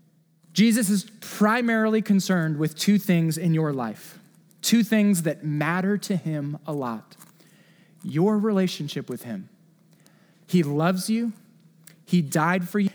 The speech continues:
and then he wants to be everything to you. He is primarily concerned with your walk with him, and then he is primarily concerned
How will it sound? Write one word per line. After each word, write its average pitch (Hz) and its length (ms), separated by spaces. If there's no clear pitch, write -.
and 156 180
then 180 180
he 185 140
wants 190 400
to - 160
be 165 400
everything 196 600
to 139 140
you. 117 140
He 165 180
is 180 100
primarily 208 540
concerned 190 440
with 160 160
your 196 140
walk 196 260
with 190 140
him, 190 280
and 156 180
then 180 220
he 170 140
is 165 140
primarily 180 640
concerned 160 640